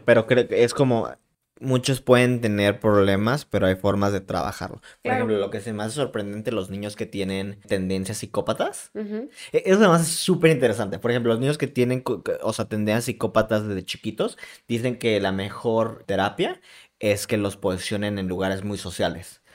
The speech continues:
Speaker 2: Ujú.
Speaker 1: Porque lo que hace el cerebro es que por lo menos de si tienes tendencias psicópatas,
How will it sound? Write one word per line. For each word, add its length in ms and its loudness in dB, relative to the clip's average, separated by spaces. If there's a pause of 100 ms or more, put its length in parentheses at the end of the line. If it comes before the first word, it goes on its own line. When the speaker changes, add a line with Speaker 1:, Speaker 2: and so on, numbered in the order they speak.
Speaker 2:
Ujú. 380 -8
Speaker 1:
Porque 240 -2
lo 180 2
que 100 -2
hace 200 0
el 60 -6
cerebro 580 0
es 120 -8
que 100 -4
por 140 -4
lo 60 -2
menos 440 -6
de 100 -6
si 120 -8
tienes 360 -4
tendencias 600 -6
psicópatas, 800 -4